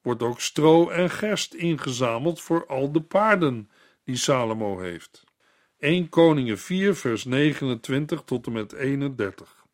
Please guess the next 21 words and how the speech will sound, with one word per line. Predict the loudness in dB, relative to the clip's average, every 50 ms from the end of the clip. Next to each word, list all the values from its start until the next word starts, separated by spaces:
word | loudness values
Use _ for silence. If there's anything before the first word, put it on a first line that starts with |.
| _ _ _ _ _ _ _
God | _ 0 2 2 2 2 -2
gaf | -2 0 0 0
Salomo | -2 0 2 4 4 4 4 4 2 2 2 0
grote | 0 -2 0 2 2 4 4 2 0 -2 -2 0
wijsheid | 2 2 2 0 -2 -2 -4 -4 -2 -4 -4 -4
en | -4 -6 -6 -6
veel | -6 -6 -6 -6 -6
begrip. | -6 -10 -6 -2 0 0 0 0 -4 -16 _ _ _ _ _ _ _ _ _ _ _ _ _
Bovendien | 0 2 4 4 4 2 0 2 2 2 2
was | 2 2 2
hij | 4 4 4 4
een | 4 4
man | 6 6 4 4 4 0
met | 0 0 2
een | 0 0 0
brede | 0 2 2 4 4 2 2 0 2
belangstelling. | 2 4 4 2 2 0 -4 -6 -6 -6 -8 -10 -10 -12 -18 -20 _ _ _ _ _ _ _ _ _ _ _ _ 0
Als | 2 4 4 4 2
het | -2 -2 0 2
erop | 2 2 2 4 4
aankwam, | 4 4 4 2 2 4 4 4 4 4 2 -2